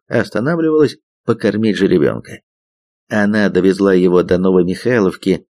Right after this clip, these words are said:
где останавливался автобус на Кавалерово, а самолет погрузили на ломовик. С ним остался Петрович.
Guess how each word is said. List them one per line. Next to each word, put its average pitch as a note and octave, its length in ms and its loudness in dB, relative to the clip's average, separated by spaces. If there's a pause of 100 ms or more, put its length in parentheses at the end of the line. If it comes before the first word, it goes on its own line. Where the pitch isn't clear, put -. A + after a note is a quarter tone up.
(260)
где C#3 560 0 (180)
останавливался B2 1000 -2
автобус A#2+ 440 -6 (100)
на G#2 220 -2
Кавалерово, F2 800 -2 (400)
а E2 180 -4
самолет F#2 640 0
погрузили F2+ 680 0 (160)
на G2 220 2
ломовик. A2 540 2 (640)
С - 140 -16
ним D#3+ 280 0
остался B2+ 500 -4
Петрович. - 640 -4